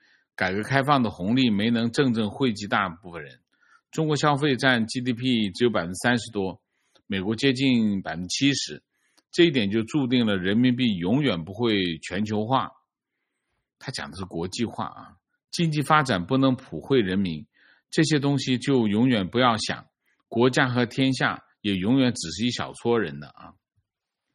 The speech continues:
这个话说，其实他说的，说对了一部分啊，他有部分说的非常准确，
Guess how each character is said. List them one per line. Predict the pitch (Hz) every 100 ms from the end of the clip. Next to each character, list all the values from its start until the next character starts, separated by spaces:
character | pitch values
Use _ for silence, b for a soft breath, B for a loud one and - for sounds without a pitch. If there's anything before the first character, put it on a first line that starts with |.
| _ _ _ _
这 | 175
个 | 139
话 | 123 104
说， | - 123 117
其 | 147
实 | 147
他 | 143
说 | 131 147
的， | 135 127 - _ b b b
说 | - 160
对 | 143 208
了 | 135
一 | 101
部 | 95 113
分 | 101 73 - _ _
啊， | - 98 - _ _ _ -
他 | 160
有 | 143
部 | 107 135
分 | 127 113
说 | 131
的 | 120 107 -
非 | 160
常 | 147 113
准 | 110 78
确， | 85 104 -